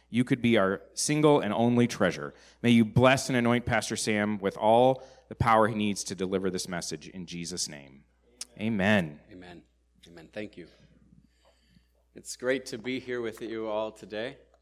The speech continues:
Speaker 2: It's been a bit since I've been here, so I'm glad, well, been here to, to speak. I've been here a few times over the summer just to visit, and it's been great to connect and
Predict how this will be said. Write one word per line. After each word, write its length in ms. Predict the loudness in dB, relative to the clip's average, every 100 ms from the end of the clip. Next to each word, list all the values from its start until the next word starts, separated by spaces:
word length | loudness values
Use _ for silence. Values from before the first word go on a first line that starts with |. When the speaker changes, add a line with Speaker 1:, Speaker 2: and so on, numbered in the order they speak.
| _ _ _ _
Speaker 2:
It's 160 | -20 -12
been 240 | -6 -6
a 60 | -6
bit 340 | -6 -6 -6 -20 _ _ _ _ _
since 320 | -20 -16 -12
I've 160 | -14
been 180 | -12 -14
here, 200 | -14 -16
so 200 | -14 -14
I'm 120 | -14
glad, 320 | -10 -8 -8 -8
well, 260 | -10 -12 -14
been 180 | -14
here 180 | -12 -18
to, 480 | -18 -16 -14 -16 -18 _ _ _
to 80 | -12
speak. 420 | -6 -4 -4 -8
I've 160 | -12 -10
been 180 | -10 -12
here 320 | -14 -14 -14 -18 -20 _ _ _ _ _
a 40 | -20
few 220 | -12 -12
times 320 | -8 -10 -8
over 140 | -10 -10
the 80 |
summer 300 | -8 -8 -8
just 240 | -12 -16 -16
to 80 | -16
visit, 320 | -14 -14 -14
and 140 | -16
it's 100 | -18
been 140 | -16 -14
great 240 | -10 -12
to 140 | -12 -18
connect 400 | -14 -16 -16
and 100 | -18